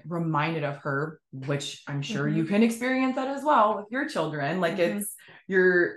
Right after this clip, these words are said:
Speaker 1: we're never not reminded of them.
Speaker 2: Mm-hmm.
Speaker 1: So I think that's another big thing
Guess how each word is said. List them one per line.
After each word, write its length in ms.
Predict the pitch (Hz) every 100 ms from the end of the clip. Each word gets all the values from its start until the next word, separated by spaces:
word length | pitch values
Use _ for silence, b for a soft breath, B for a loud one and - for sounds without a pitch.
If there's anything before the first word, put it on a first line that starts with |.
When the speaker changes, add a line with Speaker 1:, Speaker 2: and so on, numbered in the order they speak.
| - 190
Speaker 1:
we're 220 | 185 190
never 500 | 190 196 196 180 160
not 320 | 165 156 160
reminded 400 | 156 147 147 139
of 160 | 131 -
them. 280 | - -
Speaker 2:
Mm-hmm. 320 | 208 160 185 151
Speaker 1:
So 460 | 196 160 151 151 175
I 100 | 165
think 280 | 170 165
that's 240 | 160 151 170
another 360 | 156 151 139 - -
big 260 | 147 147 -
thing 460 | 156 143 143 143